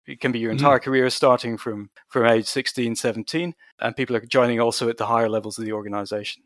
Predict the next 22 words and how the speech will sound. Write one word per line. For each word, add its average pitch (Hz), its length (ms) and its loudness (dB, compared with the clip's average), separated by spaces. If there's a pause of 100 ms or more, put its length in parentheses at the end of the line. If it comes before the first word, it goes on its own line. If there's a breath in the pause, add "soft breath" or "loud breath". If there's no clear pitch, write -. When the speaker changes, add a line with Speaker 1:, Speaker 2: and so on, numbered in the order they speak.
(500)
Speaker 2:
The 147 100 -4
final 202 320 -2
question 123 340 -12
that 104 100 -12
I 98 100 -12
have 95 360 -12
is, - 140 -14
because 135 260 -10
you 131 80 -8
mentioned 127 340 -10
iter 113 260 -12
in 95 180 -16
France, 92 480 -14
and 98 340 -14
obviously 117 420 -12
you're 98 200 -10
working 104 320 -12
for 95 100 -20
the 95 80 -20
U 95 220 -14
K, 104 420 -20
yeah, 90 240 -18